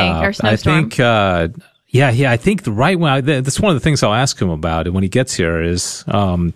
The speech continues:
Speaker 2: I think he came right before Snowmageddon.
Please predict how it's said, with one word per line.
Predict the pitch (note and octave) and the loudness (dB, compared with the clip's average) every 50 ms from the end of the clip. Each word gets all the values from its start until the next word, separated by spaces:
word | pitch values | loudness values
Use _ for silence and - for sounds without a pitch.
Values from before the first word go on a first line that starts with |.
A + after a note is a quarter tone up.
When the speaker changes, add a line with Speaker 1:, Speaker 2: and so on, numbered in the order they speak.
| - A2 | 0 -2
Speaker 2:
I | A2 | 0
think | - A3+ F#3+ F#3 | 2 2 2 2
he | D#3 | 2
came | - G3 F#3+ E3+ D3 | 2 2 2 2 2
right | C#3+ E3 F#3 G3+ F#3+ - | 2 2 2 2 0 0
before | F3+ E3+ - - - E3+ D#3+ D#3 D3+ C#3+ C#3+ C#3 C3+ B2+ | -2 -2 -2 0 0 2 2 4 4 4 4 4 2 0
Snowmageddon. | - - - - C#3 C#3 C#3 C3 B2+ A2+ A#2+ A#2+ G#2+ - D2+ D2+ D2+ D#2+ | -2 -6 -4 -2 0 0 2 0 2 2 2 0 0 -2 -4 -8 -10 -12